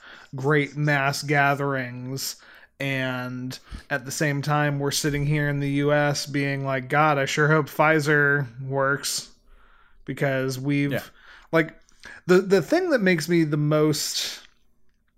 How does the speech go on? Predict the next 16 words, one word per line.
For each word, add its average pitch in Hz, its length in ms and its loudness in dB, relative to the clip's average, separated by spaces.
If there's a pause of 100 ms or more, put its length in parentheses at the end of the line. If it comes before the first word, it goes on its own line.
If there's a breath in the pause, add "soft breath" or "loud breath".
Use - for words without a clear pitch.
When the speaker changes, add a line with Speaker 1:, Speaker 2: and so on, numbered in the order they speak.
(140)
Speaker 1:
cynically 165 600 2
upset 143 680 0
is, 135 680 -4 (480 loud breath)
you 165 140 4
know, 190 160 6
there's 185 180 6
gonna 170 160 2
be 160 140 8
a 151 80 4
bunch 160 340 0
of 147 480 2
capitalist 156 600 0
conservative 143 1080 0 (480 soft breath)
writer 151 500 4
wing 147 400 2
takes 143 760 -2